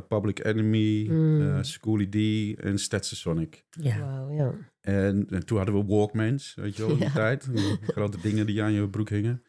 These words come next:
Speaker 3: Ja.
Speaker 1: En dus dat, ik heb dat helemaal grijs gedraaid.
Speaker 3: Ja.
Speaker 1: Ik was echt van, "Wauw, wat is dit?" Weet je wel.
Speaker 3: Dus je
Speaker 1: Eh,
Speaker 3: begon zelf ook echt van hiphop te houden?
Speaker 1: Ja, ja, meteen,
Speaker 3: Ja.
Speaker 1: meteen. En ik had er totaal geen beeld bij,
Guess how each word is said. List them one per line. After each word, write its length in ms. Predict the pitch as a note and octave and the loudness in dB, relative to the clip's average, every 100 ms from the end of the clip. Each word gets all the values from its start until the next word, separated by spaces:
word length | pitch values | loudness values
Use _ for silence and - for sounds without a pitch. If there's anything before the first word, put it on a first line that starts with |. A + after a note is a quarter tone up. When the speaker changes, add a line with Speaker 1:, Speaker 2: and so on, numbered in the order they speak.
| - F#3 | -18 -10
Speaker 3:
Ja. 640 | D#3+ C#3+ C3 - - G2+ | -8 -8 -10 -16 -6 0
Speaker 1:
En 360 | A2 A2+ A2 | 2 4 2
dus 160 | G#2+ G#2+ | 0 0
dat, 280 | A2+ - - | 0 -2 -8
ik 120 | A2+ | -2
heb 140 | A#2+ | 0
dat 140 | A2 A2 | 0 2
helemaal 240 | A2+ A2+ | 4 4
grijs 440 | G#2 A2+ G#2+ G2 - | 0 2 2 2 -2
gedraaid. 600 | F2+ E2+ D#2+ D#2+ - - _ | -4 -2 -2 -4 -12 -20 _
Speaker 3:
Ja. 160 | - E3+ | -4 -4
Speaker 1:
Ik 100 | - | -2
was 180 | F#2+ G#2 | -4 -2
echt 200 | F#2 - | -6 -4
van, 220 | F#2+ F#2+ | -2 2
"Wauw, 400 | F#2+ F#2 F2+ E2 | 2 2 2 0
wat 120 | E2+ F#2 | -2 -2
is 160 | F2+ | -2
dit?" 240 | G2+ F#2 - | -2 -2 -4
Weet 220 | E2 D#2+ | -14 -8
je 80 | F2+ | -4
wel. 120 | F#2+ | 0
Speaker 3:
Dus 120 | D#3+ | 2
je 80 | - | 2
Speaker 1:
Eh, 240 | F2+ F2+ | 2 0
Speaker 3:
begon 280 | F2 F#2 F3+ | -2 0 0
zelf 280 | - E3+ E3 | 2 0 0
ook 140 | F3+ F#3 | -2 -2
echt 240 | F#3+ - | -6 -6
van 100 | D#3+ | 0
hiphop 360 | D#3+ D#3+ C#3+ - | 0 0 -4 -6
te 80 | |
houden? 460 | C3+ B2 G#2+ B2+ C3 - | -10 -10 -14 -14 -10 2
Speaker 1:
Ja, 460 | A2+ A#2+ A2+ G#2 | 4 6 4 2
ja, 200 | G2+ G#2 | 4 4
meteen, 440 | G2+ C3 A2+ G2+ F2+ | 2 2 2 2 0
Speaker 3:
Ja. 60 | |
Speaker 1:
meteen. 420 | F2 F2+ A2 G2 F2+ | -4 -2 0 2 2
En 100 | G#2+ | 0
ik 100 | A2+ | 0
had 140 | A#2 | -4
er 80 | A2+ | -4
totaal 420 | A#2 - D3 D#3 | -6 0 2 2
geen 320 | D#3 C#3 A2 | 2 2 2
beeld 300 | G2 A2 B2+ | 2 2 2
bij, 340 | B2+ C3 D#3 | 2 2 0